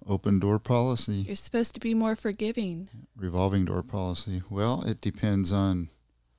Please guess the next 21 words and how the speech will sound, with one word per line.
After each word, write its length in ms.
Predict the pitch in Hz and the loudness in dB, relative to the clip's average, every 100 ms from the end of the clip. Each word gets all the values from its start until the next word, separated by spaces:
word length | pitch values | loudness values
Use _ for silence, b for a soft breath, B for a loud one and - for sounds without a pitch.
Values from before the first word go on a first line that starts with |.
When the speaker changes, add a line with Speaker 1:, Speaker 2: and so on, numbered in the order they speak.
| _ _ _ | _ _ _
Speaker 1:
who 220 | - 127 120 | 4 6 8
and 140 | 98 | 8
what 180 | 104 - | 6 6
you're 120 | 107 | 4
forgiving. 560 | - 95 113 135 120 95 - _ _ _ _ _ _ _ _ _ | 4 6 8 10 6 4 -6 _ _ _ _ _ _ _ _ _
Speaker 2:
You're 240 | 214 233 190 | 0 2 4
assaulter. 580 | 208 214 190 196 208 | 2 4 4 4 2
You're 200 | 175 180 | 2 2
just 220 | 185 190 - | 2 0 -2
supposed 320 | 202 190 202 | 0 2 2
to 80 | 190 | 0
get 200 | 190 190 | 0 0
assaulted 580 | 196 - 180 185 180 | 0 0 0 0 0
and 140 | 175 185 | 0 0
be 160 | 190 | 0
like, 260 | 185 170 165 | 0 -2 -2
"Man, 280 | 196 190 175 | 0 0 0
I'm, 200 | 175 196 202 - _ _ - | 0 -2 -6 -18 _ _ -12
I 120 | - 202 | -4 -4
forgive 420 | - 185 190 208 | -4 -4 -4 -2
you. 320 | 180 170 185 | -2 -2 -4